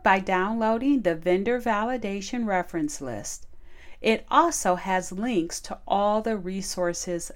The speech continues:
listed. Download at W W W dot Deborah, D E B R A, R Richardson, R I C H A R D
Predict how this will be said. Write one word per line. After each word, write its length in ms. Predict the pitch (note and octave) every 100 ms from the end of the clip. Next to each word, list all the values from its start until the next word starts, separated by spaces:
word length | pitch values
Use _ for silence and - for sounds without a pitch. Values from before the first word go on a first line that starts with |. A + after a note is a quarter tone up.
| -
listed. 640 | D#3 D3+ D3 - F#2 - - - - - - - -
Download 880 | E3+ F#3+ G#3+ D4+ C4 F3+ F3 E3+ F3+ - F3
at 440 | D#3+ - - -
W 380 | F#3 F3 A3 B3+
W 400 | B3 A#3+ C4+ C#4
W 540 | F#3 E3+ E3 E3 E3 - - -
dot 400 | F3 D#3 D#3 - - D#3
Deborah, 560 | D3 D#3+ - F#3 A3 E3+
D 200 | E3+ F3
E 180 | - G3
B 240 | G3+ G3+
R 220 | A3 A#3+
A, 460 | E3+ D#3 D3+ E3 E3+ - - - - - - - -
R 600 | E3+ D#3+ D#3+ F3 B3 - - - - -
Richardson, 920 | E3+ G#3+ G#3+ - - - C#3+ C#3+ D3 - - E3
R 240 | F3+ G3
I 380 | G3+ G3+ G#3 G#3+
C 360 | - - A#3 A#3
H 440 | G3 F#3+ F#3+ -
A 220 | E3 E3+ F3
R 140 | F#3+
D 280 | F#3 F#3